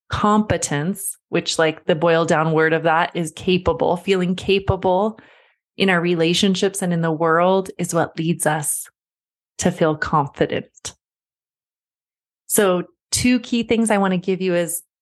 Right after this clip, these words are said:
tangible ways to build more competence in your child today.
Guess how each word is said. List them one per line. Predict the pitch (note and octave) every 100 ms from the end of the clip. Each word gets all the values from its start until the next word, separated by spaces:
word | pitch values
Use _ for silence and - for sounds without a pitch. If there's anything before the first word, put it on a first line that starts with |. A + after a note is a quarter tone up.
| _ -
tangible | - A#3 A3 A3 G#3 F#3+
ways | F3+ F3 F3 - _ _ _ _ -
to | -
build | F3+ F3 E3+
more | E3
competence | E3 - F3 E3+ - F#3 F3 E3 -
in | - E3
your | D#3
child | D3 D#3+ D#3+ D#3
today. | - D#3 D#3 D#3+ E3+